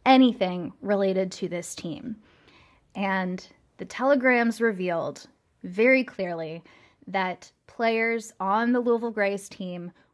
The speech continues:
were throwing games for money. Specifically, the pitcher, Jim Devlin, the left fielder, George Hall,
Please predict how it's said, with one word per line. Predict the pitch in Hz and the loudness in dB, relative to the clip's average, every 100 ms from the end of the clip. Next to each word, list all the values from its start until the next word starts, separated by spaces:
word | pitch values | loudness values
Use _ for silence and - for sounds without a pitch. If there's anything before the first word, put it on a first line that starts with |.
| - | -16
were | 196 208 220 220 226 220 _ - | -4 0 2 2 -2 -8 _ -12
throwing | 208 220 233 233 | 0 0 2 0
games | 202 180 175 175 - - _ | -2 -6 -8 -12 -14 -20 _
for | _ 208 | _ -8
money. | 180 147 - 214 - _ _ _ _ _ - _ _ _ | -6 -10 -14 -18 -18 _ _ _ _ _ -20 _ _ _
Specifically, | - - 220 226 226 208 220 208 | -18 -6 -4 -2 -4 -4 -2 -2
the | 185 185 | -2 -6
pitcher, | - 247 - 277 294 294 - | -2 -4 -2 -4 -4 -8 -14
Jim | 202 214 233 | -6 0 2
Devlin, | 233 196 185 175 180 208 _ _ | 2 2 0 -8 -8 -12 _ _
the | 214 | -8
left | 202 214 214 - | 2 2 2 -6
fielder, | - 208 190 170 180 208 | -2 2 2 0 -2 -4
George | - 196 190 | -4 -2 -2
Hall, | - 208 180 165 196 | 0 0 2 0 -4